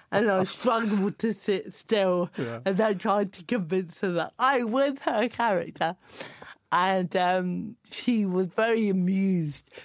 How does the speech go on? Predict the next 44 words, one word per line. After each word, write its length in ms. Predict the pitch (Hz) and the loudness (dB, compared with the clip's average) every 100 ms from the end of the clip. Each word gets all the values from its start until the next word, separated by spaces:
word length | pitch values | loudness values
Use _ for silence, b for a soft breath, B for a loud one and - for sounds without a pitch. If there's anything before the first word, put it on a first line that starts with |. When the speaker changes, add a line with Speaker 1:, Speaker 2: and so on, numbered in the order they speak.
| B - | B -4
Speaker 1:
particularly 1400 | 262 - - 233 185 - 233 202 196 196 185 285 262 180 B B | -4 -2 -2 -2 -2 -2 2 2 2 0 0 2 2 -2 B B
<laughs> 160 | B | B
because 480 | - 247 - 196 170 196 - | -2 0 0 -2 -2 -4 -2
at 200 | 196 190 | -2 2
that 260 | 202 202 | 0 -2
time 460 | 190 196 185 202 185 B B B | -4 0 0 0 -2 B B B
I 120 | 262 | -2
didn't 240 | 196 226 | 0 0
have 200 | 202 254 | 0 0
a 60 | 208 | -4
T 300 | - - 208 | -4 -2 0
V, 340 | 170 165 277 359 B B B B | 0 0 0 -4 B B B B
'cause 200 | - 240 | -4 -2
we 240 | 185 247 233 | 0 0 0
Speaker 2:
Wow. 100 | - | 0
Speaker 1:
grew 280 | 240 247 247 | 2 2 2
up 160 | 175 | 0
with 200 | 214 196 | -2 -2
no 220 | 170 196 185 | 0 0 -2
T 260 | - - | -6 -8
V 240 | 180 196 185 | -2 0 0
in 140 | 175 | 0
our 180 | 156 185 | -4 -6
house, 420 | 147 170 202 214 - B B B | -4 -2 -2 -4 -18 B B B
'cause 280 | - 208 170 - | -2 -2 -2 -6
I 140 | - | -4
think 240 | 196 214 202 | -2 -2 0
my 160 | 185 | -2
parents 640 | 175 208 190 180 170 175 - | 0 2 2 2 0 -2 0
were 60 | |
like, 280 | 165 160 208 | 2 2 2
"You're 140 | 220 | 0
brain 320 | 185 240 240 202 | 2 2 0 0
damaged 460 | - 185 185 - | 0 2 0 2
enough, 420 | 160 160 147 - | 0 0 -2 -4
we 80 | 185 | -4
don't 300 | 160 208 190 | 0 2 2
want 280 | 170 156 175 - 220 | 2 0 0 -2 -4
Speaker 2:
<laughs> 180 | 960 202 | 0 2
Speaker 1:
more 200 | 208 240 | 2 2
shit 440 | 175 170 175 - | 0 -2 -2 -2
in 100 | 196 | -2
your 180 | 180 185 | 0 -2
head." 320 | 165 147 143 | -4 -4 -4